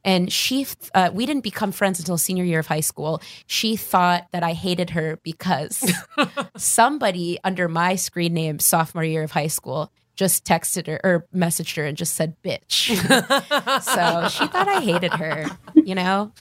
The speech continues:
Speaker 1: I mean, Sophie and Rebecca, neither one of you missing out on. Although, actually, no, Rebecca, I feel like you could have had a great time on aim.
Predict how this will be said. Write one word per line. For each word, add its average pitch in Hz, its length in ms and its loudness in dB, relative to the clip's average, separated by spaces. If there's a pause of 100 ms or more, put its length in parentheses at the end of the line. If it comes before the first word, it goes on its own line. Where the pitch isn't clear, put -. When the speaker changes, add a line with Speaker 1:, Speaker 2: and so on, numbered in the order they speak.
(200)
Speaker 1:
I 196 120 2
mean, 190 340 2
Sophie 208 360 2
and 202 100 0
Rebecca, 165 340 -2
neither 185 320 -2
one 170 160 0
of 156 140 -6
you 147 400 -6
missing 170 320 0
out 143 140 -4
on. 107 300 -6
Although, 220 280 4
actually, 202 380 -2
no, 160 160 -6
Rebecca, 175 380 -4
I 170 60 -2
feel 175 160 -2
like 160 100 -2
you 170 120 -4
could 165 100 -6
have 160 80 -4
had 165 140 -6
a 160 160 -14
great 151 480 -6
time 101 260 -6
on 92 220 -8
aim. 120 300 -12